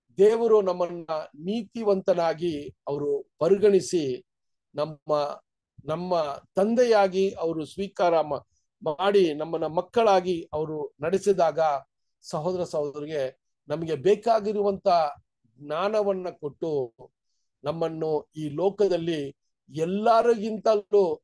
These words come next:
ನಾವು ಸೌಂದರ್ಯವಂತವಾಗಿ, ಸೌಂದರ್ಯವಂತರಾಗಿ ಇರೋದಕ್ಕೆ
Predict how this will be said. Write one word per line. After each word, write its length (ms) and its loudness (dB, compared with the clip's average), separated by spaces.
ನಾವು 300 -6
ಸೌಂದರ್ಯವಂತವಾಗಿ, 1500 -2
ಸೌಂದರ್ಯವಂತರಾಗಿ 1300 2
ಇರೋದಕ್ಕೆ 800 -4